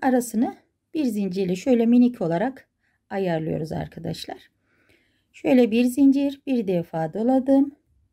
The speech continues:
Beş zincirli yaptığım yuvaya girip iki, iki olarak aldım.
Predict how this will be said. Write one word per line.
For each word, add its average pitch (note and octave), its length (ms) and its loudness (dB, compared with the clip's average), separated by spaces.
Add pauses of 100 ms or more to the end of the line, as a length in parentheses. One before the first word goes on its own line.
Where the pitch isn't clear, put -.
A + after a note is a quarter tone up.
(160)
Beş C4 180 -2
zincirli F3 640 -6
yaptığım G#3 500 -4
yuvaya F#3+ 380 -2
girip A3 500 -2 (120)
iki, G3 500 -6 (500)
iki - 220 -4
olarak G#3 540 2
aldım. C#3 320 -10